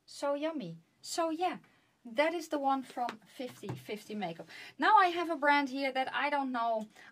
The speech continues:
I consider it an indie brand, but I think that a lot of people in the U S consider it a drugstore brand, and that's Juvia's Place. Now I have a bunch of palettes from Juvia's Place. I think I have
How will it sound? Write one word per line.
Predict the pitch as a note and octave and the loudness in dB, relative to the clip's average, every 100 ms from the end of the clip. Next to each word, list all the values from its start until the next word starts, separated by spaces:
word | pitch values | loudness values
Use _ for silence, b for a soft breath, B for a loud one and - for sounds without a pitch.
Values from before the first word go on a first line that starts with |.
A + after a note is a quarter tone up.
| - | -4
I | C4 G4+ | -2 0
consider | C5 - F4 C4 | -4 -4 -2 0
it | A3+ | -2
an | A3 | -4
indie | A#3 B3+ C4+ | -6 -6 -2
brand, | A#3+ B3 D4 E4 - | 0 2 0 -6 -2
but | B3 B3+ | 2 2
I | - A#3+ | 2 -2
think | A#3+ C#4 C4 | -2 -8 -4
that | B3 A#3+ - | -2 -2 -4
a | A#3+ | -2
lot | B3 | -2
of | B3 | -4
people | C4+ B3 A#3+ | -10 -8 -8
in | - A3+ | -8 -10
the | |
U | A3+ A3+ | -10 -8
S | A#3 | -8
consider | - B3 - A3 | -10 -10 -8 -8
it | G#3+ G3 | -8 -8
a | |
drugstore | F#3 F#3 E3 - D#3+ | -2 -2 -2 -6 -8
brand, | E3+ D3+ E3+ | -4 -4 -4
and | A#3+ C#4+ | -6 -2
that's | C#4+ C#4+ - | -2 -2 -10
Juvia's | G3+ B3 G3 E3 E3 | -8 -8 -8 -12 -10
Place. | F3+ F3+ | -6 -4
Now | A3+ | -2
I | D4 | 0
have | F4+ | 0
a | F4+ | 2
bunch | A#3+ C4 C4 | 2 2 0
of | - - | -8 -2
palettes | F#3 F#3+ | -2 -2
from | - G3 | -8 -12
Juvia's | G#3+ G3+ F#3 | -10 -10 -10
Place. | - A#3 | -8 -6
I | C#4 | -6
think | F4 G4 | -8 -6
I | D#4+ | -4
have | C#4 - | -6 -10